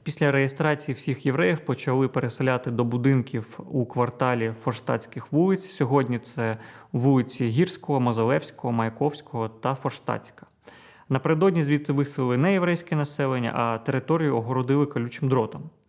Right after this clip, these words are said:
Гетто охоронялося місцевими поліцаями, яким було наказано стріляти в кожного, хто випадково буде перетинати цю межу.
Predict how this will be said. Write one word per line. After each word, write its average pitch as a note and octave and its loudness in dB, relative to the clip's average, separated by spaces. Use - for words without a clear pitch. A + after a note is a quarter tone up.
Гетто F3+ 2
охоронялося D#3 0
місцевими C3+ 0
поліцаями, C#3+ -2
яким C#3+ -2
було B2 0
наказано C3 -2
стріляти C3+ 0
в - -12
кожного, E3+ 0
хто - -2
випадково C#3 -2
буде A#2 -4
перетинати A2 -4
цю - -10
межу. G#2 -6